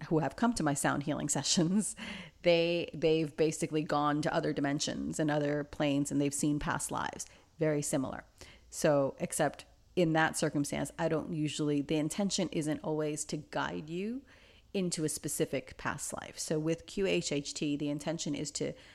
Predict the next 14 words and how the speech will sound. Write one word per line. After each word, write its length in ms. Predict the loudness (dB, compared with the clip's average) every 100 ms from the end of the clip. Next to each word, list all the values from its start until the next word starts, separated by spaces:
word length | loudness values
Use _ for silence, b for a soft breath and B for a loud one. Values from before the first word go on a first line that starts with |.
| B
basically 480 | -6 -4 -4 -4 -6 -12 -20 -20 -10
gu-, 240 | -4 -2 -4 -12 -20 -20 -20 2
access 480 | 2 4 0 -2 -2
your 300 | 0 -2 -4
subconscious 800 | -4 -2 -2 -2 -4 -2 -4 -2
and 100 | -4
your 120 | -4
higher 340 | -4 -4 -4
self 400 | -4 -4 -4 -4 -12 B B B
so 380 | -2 2 2
you 260 | 2 0 -2
can 520 | -2 0 2 2 0 -2 B B B B B _
see 520 | -6 -2 2 2 2 0
what, 480 | 4 4 4 -4